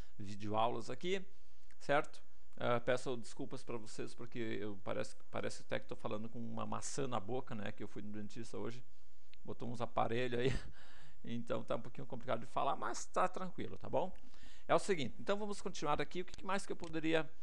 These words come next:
mostrar? Na aula passada eu mostrei aqui a parte do, de câmera, já copiei aqui pro, pra esse computador aqui, voltei ao,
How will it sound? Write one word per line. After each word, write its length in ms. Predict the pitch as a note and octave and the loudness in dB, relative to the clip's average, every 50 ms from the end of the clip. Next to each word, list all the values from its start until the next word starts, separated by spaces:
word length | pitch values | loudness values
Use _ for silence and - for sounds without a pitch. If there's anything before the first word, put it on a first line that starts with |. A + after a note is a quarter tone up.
| - - - - - - - | 0 0 0 0 0 0 0
mostrar? 460 | C3 C3 C3 C3+ - - - C3 B2 A2 A#2+ B2 | 0 0 0 0 0 2 2 4 4 4 2 0
Na 100 | A#2+ A#2+ | 2 2
aula 160 | A#2 A#2+ A#2+ | 2 2 2
passada 320 | B2 C3 A#2+ - C3 A#2 A#2 | 2 0 0 0 0 0 0
eu 40 | |
mostrei 340 | A#2 A#2 - - A#2+ A#2 A2+ | -2 -2 -2 -2 -2 0 0
aqui 120 | A2+ - B2+ | 0 0 0
a 60 | A#2 | 0
parte 340 | - - A2+ A#2 - - A#2 | 2 4 4 4 4 2 0
do, 300 | G#2+ G#2+ A2 G#2+ G2+ G2 - - - - - - - - - - - - - - | 0 0 0 0 0 0 0 0 0 0 0 0 0 0 0 0 0 -2 -2 0
de 100 | A2+ A2 | -2 0
câmera, 400 | - - C3 B2+ C3+ D#3 C#3 A#2 | 0 0 0 0 0 0 0 0
já 140 | - A2 | 0 0
copiei 320 | G2+ A#2 A#2 - - A#2 A2+ | 0 0 0 0 0 0 0
aqui 160 | A#2 G#2+ A2+ | 0 0 0
pro, 280 | - - G#2+ G#2 G2 G2 - - - - | 0 0 0 0 0 0 0 0 0 0
pra 140 | - - G#2+ | 0 0 0
esse 140 | - - - | 0 0 0
computador 480 | - A2+ G#2+ - - A2 A2 A#2+ A#2 A2+ | 0 0 0 0 0 0 2 2 0 0
aqui, 120 | A2 B2+ | 0 0
voltei 460 | A2+ A#2 A#2 G#2 - A#2 B2 C3 B2+ | 0 0 0 0 0 0 2 2 2
ao, 240 | A2 G2+ G#2 G2+ - | 0 0 0 0 0